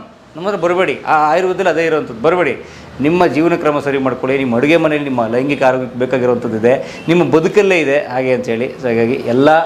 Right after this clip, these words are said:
ಭ್ರಮೆಗಳನ್ನು, ಮಿತ್ಗಳನ್ನು ಬಿಟ್ಟುಬಿಡಿ. "ನಂದು ಎಂಟು ಇಂಚ್ ಇರಬೇಕು, ಎರಡು ಅವರ್ ಮಾಡಬೇಕು ಅಥವಾ ಆಗಿರ್ಬೇಕು", ಇದೆಲ್ಲ ಬಿಟ್ಟು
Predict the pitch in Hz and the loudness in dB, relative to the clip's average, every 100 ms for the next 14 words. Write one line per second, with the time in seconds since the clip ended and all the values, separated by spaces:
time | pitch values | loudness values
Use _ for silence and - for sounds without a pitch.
0 | - - - 113 151 170 160 143 107 - | -2 -12 -6 0 2 4 2 0 -4 -6
1 | 139 147 - 196 180 151 123 131 139 127 | -4 -4 2 2 4 2 0 -2 -4 -2
2 | 123 131 - - - 131 131 139 139 147 | -2 -2 -8 -14 0 2 4 2 -2 -2
3 | 143 127 127 127 120 120 131 143 139 135 | 0 2 2 0 -2 2 2 2 2 0
4 | 127 120 117 117 117 113 117 123 135 135 | 0 0 -4 -2 0 0 2 2 2 0
5 | 123 117 117 135 247 302 180 156 170 | -6 -8 -2 0 4 2 2 -6 -8